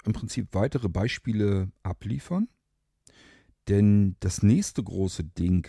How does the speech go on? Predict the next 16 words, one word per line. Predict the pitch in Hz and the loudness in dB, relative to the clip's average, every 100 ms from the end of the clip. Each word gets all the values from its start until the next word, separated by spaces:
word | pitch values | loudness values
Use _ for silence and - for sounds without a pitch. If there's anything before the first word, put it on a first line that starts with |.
| - | -6
was | 87 - | -8 -6
auf | 98 98 | -4 -4
uns | - 98 - | -2 -4 -4
alle | 95 90 | -6 -6
zukommt, | - 170 - 98 85 - | -4 -6 -2 -2 -2 -4
auch | 92 110 - | -4 -4 -4
die | - 95 | -8 -6
Behinderten, | 95 95 151 113 - - 78 - _ _ _ _ _ | -2 0 0 0 -4 -8 -8 -12 _ _ _ _ _
das | - 90 | -8 -6
ist | 101 - - | -8 -8 -6
die | 95 | -6
K | - 117 | -4 -6
I, | - 98 80 - | -4 -4 -6 -12
die | - | -6
künstliche | - 110 - 104 - | -2 -2 -2 -4 -2
Intelligenz. | 101 107 98 92 80 - - | -4 -4 -6 -4 -6 -12 -20